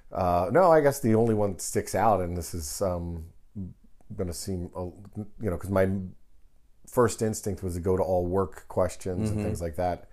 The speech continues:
Speaker 1: And it wa-, it did happen at work, be-, but somebody had asked me why I don't wear my wedding ring. Um, and, uh, and actually the, the main reason is because, uh, somebody stole it. Uh, <laughs> but,
Speaker 2: <laughs>
Speaker 1: um, but I, I haven't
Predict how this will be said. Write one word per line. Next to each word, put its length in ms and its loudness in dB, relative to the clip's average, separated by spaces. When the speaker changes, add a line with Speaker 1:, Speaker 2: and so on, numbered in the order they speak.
Speaker 1:
And 120 4
it 100 4
wa-, 240 8
it 100 0
did 140 2
happen 320 0
at 100 0
work, 380 0
be-, 100 -4
but 400 -2
somebody 300 2
had 80 6
asked 180 4
me 60 -2
why 240 4
I 60 0
don't 200 -2
wear 140 -4
my 140 -8
wedding 320 0
ring. 280 -14
Um, 380 -8
and, 640 -2
uh, 40 -4
and 280 -2
actually 440 -4
the, 320 -8
the 80 -8
main 240 -2
reason 320 -4
is 100 -8
because, 720 -8
uh, 240 -10
somebody 260 -10
stole 380 -8
it. 180 -12
Uh, 180 -8
<laughs> 180 -2
but, 920 0
Speaker 2:
<laughs> 0 -
Speaker 1:
um, 260 2
but 260 4
I, 220 -2
I 40 6
haven't 460 0